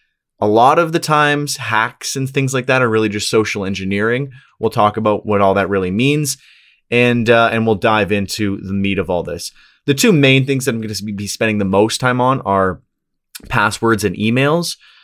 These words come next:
because I think a lot of people get this stuff wrong, or they just assume things are fine the way they are, or,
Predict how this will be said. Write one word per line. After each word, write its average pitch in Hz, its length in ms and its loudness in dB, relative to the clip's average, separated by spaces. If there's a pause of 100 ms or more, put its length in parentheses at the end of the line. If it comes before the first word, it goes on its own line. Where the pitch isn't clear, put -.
(160)
because 120 240 -2
I 123 60 6
think 135 220 0
a 143 60 2
lot 117 360 4
of 117 160 0
people 110 640 0 (160)
get 101 260 0
this 104 180 0
stuff - 400 -2
wrong, 101 580 0
or 98 260 -4
they 95 160 -4
just 92 240 -10
assume 98 400 -4
things 98 280 -6
are 95 100 -6
fine 92 340 -6
the 90 80 -6
way 85 120 -8
they 85 200 -6
are, 107 340 2
or, 92 220 -2